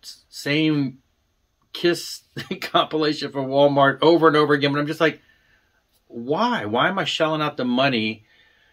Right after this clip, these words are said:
for songs I already have? I'd rather have all the albums. So I'm not a big collector of compilations, like I say, unless there's something that makes them worth buying.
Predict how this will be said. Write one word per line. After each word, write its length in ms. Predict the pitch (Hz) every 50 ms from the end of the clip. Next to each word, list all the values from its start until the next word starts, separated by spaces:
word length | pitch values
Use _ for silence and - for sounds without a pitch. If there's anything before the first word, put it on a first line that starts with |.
| _ _ _ _ _ _ _
for 160 | - - 151
songs 340 | 147 - 196 190 214 208 180
I 60 | 185
already 200 | 180 170 156 139
have? 260 | 135 160 165 143 113
I'd 80 | 117 110
rather 180 | 127 139 135
have 160 | 131 143 143 127
all 140 | 127 123
the 160 | 113 117 107 104
albums. 240 | 98 95 92 92
So 100 | - 151
I'm 140 | 147 143 160
not 240 | 180 214 247 285 294
a 80 | 277 233
big 260 | 190 220 214 214 -
collector 640 | - - 170 165 156 156 156 - - 156 147 147 - -
of 440 | 127 131 131 127 127 127 120 113 - _ -
compilations, 840 | - 131 127 127 123 123 135 127 120 113 113 113 - 117 104 98
like 160 | 117 110 - -
I 60 | 113
say, 220 | - - 117 110
unless 520 | 107 104 104 104 104 110 120 123 117 - -
there's 220 | 117 104 - -
something 760 | - - - 175 185 190 170 - - 107 101 98 95 101 104 - _ _ _ _ _ _ _ _ _ _ _ _ _ _ _ _ - - - _ _ _
that 140 | - 123 135
makes 220 | 160 160 156 160 -
them 140 | 143 120 120
worth 260 | 120 120 110 - -
buying. 380 | - 107 107 95 85 82 80